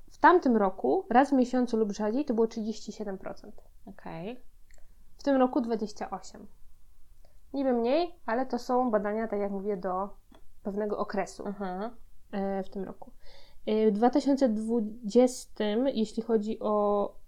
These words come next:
Speaker 1: kilka razy w tygodniu, to jest dwadzieścia trzy procent.
Speaker 2: Tak.
Speaker 1: W tym roku dwadzieścia jeden.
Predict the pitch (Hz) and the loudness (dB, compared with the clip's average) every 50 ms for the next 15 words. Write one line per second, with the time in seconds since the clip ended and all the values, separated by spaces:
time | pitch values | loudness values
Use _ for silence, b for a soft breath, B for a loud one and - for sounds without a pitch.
0 | - - - - - - - 240 240 240 - 226 220 220 214 208 220 220 214 - | -14 -14 -14 -14 -14 -4 0 0 0 2 2 2 4 4 4 4 2 0 0 -6
1 | - - - 226 208 - 226 214 202 208 202 214 214 254 381 440 - - - - | -2 0 2 2 4 4 4 4 4 4 2 4 4 4 4 2 -2 -10 -16 -16
2 | - - - 226 220 214 196 208 214 214 202 226 220 220 - 233 214 - - - | -16 0 4 6 6 6 6 4 2 4 4 2 2 0 -2 -6 -6 -6 -8 -8
3 | 202 202 - 196 190 190 - 208 240 339 415 - - - - - - - - - | -8 -6 -8 -8 -8 -6 -6 -6 -6 -6 -8 -10 -14 -16 -16 -16 -16 -16 -18 -20
4 | - - - - - 190 180 - - - - - - - - 226 226 226 226 226 | -20 -18 -18 -16 -14 -14 -16 -16 -16 -16 -14 -14 -6 -2 2 2 4 2 4 2
5 | 247 220 214 220 214 202 214 - - - 214 214 202 208 190 190 185 165 156 175 | 0 0 2 0 0 -2 -2 -6 -4 -2 0 2 2 2 2 0 -2 -6 -8 -10
6 | 220 | -10